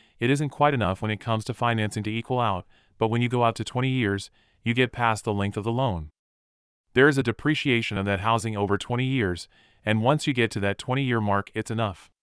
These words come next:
She added that you'll hear a lot from developers saying that that can't happen, that there's no number that's good enough,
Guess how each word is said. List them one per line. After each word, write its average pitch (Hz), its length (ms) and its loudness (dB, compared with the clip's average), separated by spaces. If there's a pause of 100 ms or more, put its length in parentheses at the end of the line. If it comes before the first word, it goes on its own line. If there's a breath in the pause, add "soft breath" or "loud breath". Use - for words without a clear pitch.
(640)
She 135 240 -2
added 131 240 2
that 107 160 0
you'll 120 160 -2
hear 117 180 0
a 107 80 2
lot 107 260 4
from 113 140 -4
developers 101 540 0
saying 107 300 -2
that 104 100 -2
that 107 160 -2
can't 117 240 -4
happen, 110 420 -2 (260 soft breath)
that 110 140 0
there's 110 180 2
no 120 180 2
number 110 260 2
that's 98 200 0
good 120 160 -2
enough, 92 360 -2